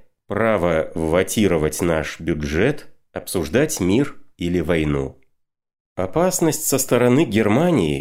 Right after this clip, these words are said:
пишет в свою очередь Швоб, — Это верно, но мы говорим также опасность со стороны Англии, Австралии, Америки и даже России, и даже Китая.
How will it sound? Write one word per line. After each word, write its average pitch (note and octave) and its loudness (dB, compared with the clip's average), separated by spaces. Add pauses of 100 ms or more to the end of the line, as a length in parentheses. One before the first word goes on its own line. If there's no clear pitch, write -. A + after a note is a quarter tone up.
(160)
пишет G2 -2
в - -12
свою F2+ 0
очередь E2+ -2
Швоб, — E2 -4 (580)
Это D3 0
верно, G2 0 (160)
но F#2 2
мы F2 2
говорим F#2 0
также D#2+ -4
опасность E2+ -4
со F#2 -4
стороны G2 0
Англии, D2+ -2
Австралии, F2+ -2 (300)
Америки G#2 0
и G2+ -2
даже G#2 2
России, A#2 0
и - -6
даже F2+ 0
Китая. C3 -2